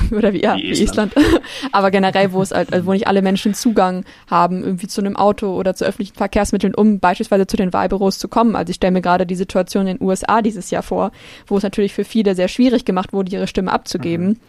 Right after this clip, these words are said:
Speaker 1: Durch eine Digitalisierung von so, äh, oder eine
Speaker 2: Ja.
Speaker 1: digitale, eine digitale Möglichkeit von der Wahlabgabe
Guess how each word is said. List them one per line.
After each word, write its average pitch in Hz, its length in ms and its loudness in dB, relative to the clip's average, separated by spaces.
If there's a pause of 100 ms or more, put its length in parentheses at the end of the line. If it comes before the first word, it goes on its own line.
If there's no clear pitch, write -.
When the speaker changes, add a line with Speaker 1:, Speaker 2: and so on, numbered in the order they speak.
(380)
Speaker 1:
Durch 190 260 2
eine 208 60 0
Digitalisierung 190 840 2
von 180 520 -4
so, 185 160 0
äh, 180 120 0
oder 190 140 0
eine 175 120 0
Speaker 2:
Ja. 170 40 -4
Speaker 1:
digitale, 185 480 -2 (160)
eine 196 160 -4
digitale 190 460 -4
Möglichkeit 196 640 0
von 180 160 -6
der 175 100 -6
Wahlabgabe 185 640 -2